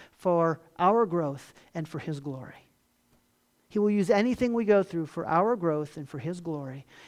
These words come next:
and we can respond with the same joy and confidence that Mary responded with. That's the reality. In any circumstance, we can see what we want to see. Am I, am I, am I being treated unfairly? I can see that if I want to see that.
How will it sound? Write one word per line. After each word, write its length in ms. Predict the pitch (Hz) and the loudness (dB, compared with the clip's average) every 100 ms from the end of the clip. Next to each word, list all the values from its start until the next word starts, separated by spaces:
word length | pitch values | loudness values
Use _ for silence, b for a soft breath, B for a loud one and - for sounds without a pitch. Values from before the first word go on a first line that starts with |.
| - | -8
and 140 | 151 | 2
we 120 | 160 | 4
can 160 | 202 220 | 4 2
respond 720 | 214 - - 160 139 135 139 b b | 0 -4 -4 -4 -4 -6 -10 b b
with 160 | 170 156 | -8 -8
the 80 | - | -6
same 300 | - 170 160 | -2 -2 0
joy 520 | 139 170 170 170 170 b b _ | 0 2 2 0 -2 b b _
and 240 | 165 165 | -4 -2
confidence 840 | 165 165 151 151 143 139 - - - b b b - | -2 -2 -2 -4 -6 -6 -8 -12 -14 b b b -10
that 160 | 160 | -8
Mary 600 | 160 160 143 135 127 127 _ _ _ _ _ _ _ _ _ - - | -4 -2 0 -2 -6 -10 _ _ _ _ _ _ _ _ _ -18 -10
responded 680 | 160 - 160 135 139 135 123 | -8 -6 -6 -6 -8 -10 -12
with. 200 | 120 - | -14 -6
That's 220 | 151 151 | -4 -4
the 120 | - | -4
reality. 520 | 165 151 151 147 135 135 B B | 0 0 0 0 -4 -8 B B
In 140 | 185 180 | 0 4
any 220 | 214 269 | 4 4
circumstance, 760 | - 233 214 190 208 190 - | 4 4 4 -2 0 -2 2
we 140 | 190 202 | 4 4
can 160 | 240 | 2
see 300 | 226 214 190 | -2 0 0
what 240 | 170 180 202 | 2 2 2
we 160 | 202 | 0
want 300 | 175 170 170 | 2 2 2
to 80 | 185 | -2
see. 340 | - 294 214 B B | 0 2 2 B B
Am 120 | 208 214 | 6 8
I, 200 | 254 196 - - | 8 6 0 2
am 120 | 240 | 8
I, 200 | 277 226 B B | 8 6 B B
am 140 | 247 262 | 4 6
I 100 | 302 | 8
being 200 | 302 269 | 6 4
treated 320 | - 294 262 | 4 6 8
unfairly? 760 | 269 233 269 277 311 359 330 | 6 6 6 8 8 6 4
I 100 | 180 | 4
can 160 | 180 190 | 2 -2
see 220 | - 214 | -2 0
that 180 | 190 190 | 2 2
if 180 | 190 214 | 2 2
I 100 | 196 | 2
want 240 | 196 190 | 0 -2
to 40 | |
see 260 | 180 - 143 | -2 -4 -6
that. 320 | 131 123 - | -6 -10 -14